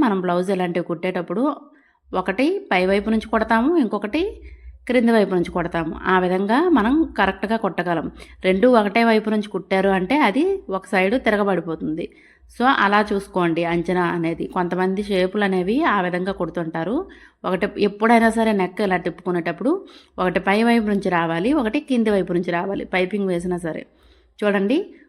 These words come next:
హుక్ పట్టి అలాగే షేప్ పట్టి కూడా వేసేసాను. నీట్‌గా అవి కూడా వేసుకుంటే ఫినిషింగ్ బాగుంటుంది. ఎక్కడా కూడా స్టిచ్ అనేది చూడండి కనిపించలేదు, ఎంత పర్ఫెక్ట్గా వచ్చిందంటే అంత పర్ఫెక్ట్గా. ట్రై చేస్తూ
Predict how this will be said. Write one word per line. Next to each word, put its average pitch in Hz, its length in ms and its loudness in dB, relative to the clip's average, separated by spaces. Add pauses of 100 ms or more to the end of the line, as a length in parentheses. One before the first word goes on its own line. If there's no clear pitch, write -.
(140)
హుక్ 196 240 -4
పట్టి 208 300 2 (580)
అలాగే 185 320 2 (540)
షేప్ 202 240 0
పట్టి 190 200 -2 (100)
కూడా 202 140 0 (140)
వేసేసాను. 175 580 0 (1600)
నీట్‌గా 226 480 2
అవి 196 180 2
కూడా 220 220 4
వేసుకుంటే 190 460 0 (120)
ఫినిషింగ్ 214 400 2
బాగుంటుంది. 180 480 -2 (120)
ఎక్కడా 220 340 -2
కూడా 226 180 0
స్టిచ్ - 300 -8
అనేది 196 260 0
చూడండి 185 360 0 (100)
కనిపించలేదు, 180 600 -4 (560)
ఎంత 190 220 -2 (100)
పర్ఫెక్ట్గా 214 520 -2
వచ్చిందంటే 185 440 -4 (140)
అంత 180 200 -6 (100)
పర్ఫెక్ట్గా. 170 500 -6 (800)
ట్రై 190 160 0 (120)
చేస్తూ 208 300 -2